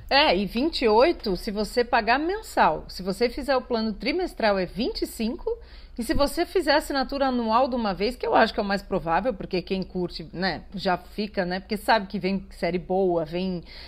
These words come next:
né, universo D C, animação, uefa, enfim,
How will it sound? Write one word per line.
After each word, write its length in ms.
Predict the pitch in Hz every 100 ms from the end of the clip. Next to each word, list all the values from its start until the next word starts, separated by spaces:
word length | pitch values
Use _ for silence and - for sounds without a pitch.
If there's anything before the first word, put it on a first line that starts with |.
| -
né, 240 | 185 208
universo 540 | 185 180 160 196 196 196
D 120 | 185
C, 800 | - - 165 180 202 180 165 160
animação, 960 | 160 196 202 196 190 - 160 185 190 175
uefa, 480 | 160 175 190 - 165
enfim, 480 | 175 - 240 302